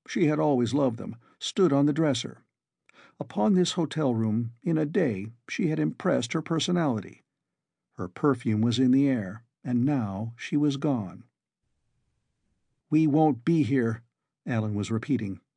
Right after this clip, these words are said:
He gripped me at the window. "Look!" In his hand was an ugly-looking, smokeless, soundless automatic of the Essen type.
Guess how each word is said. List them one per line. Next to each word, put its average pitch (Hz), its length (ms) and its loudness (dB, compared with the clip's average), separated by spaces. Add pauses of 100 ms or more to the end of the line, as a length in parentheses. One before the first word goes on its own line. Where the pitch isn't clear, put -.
(420)
He 180 160 -4
gripped 165 400 2
me 147 140 4
at 131 160 0
the 135 80 0
window. 107 480 0 (480)
"Look!" - 360 0 (680)
In 175 100 2
his 202 140 0
hand 131 340 0
was 139 160 0
an 156 180 0
ugly-looking, 147 760 2
smokeless, 147 640 0
soundless 143 480 0
automatic 139 640 -2
of 139 120 -2
the - 140 -2
Essen 120 320 -2
type. - 300 -14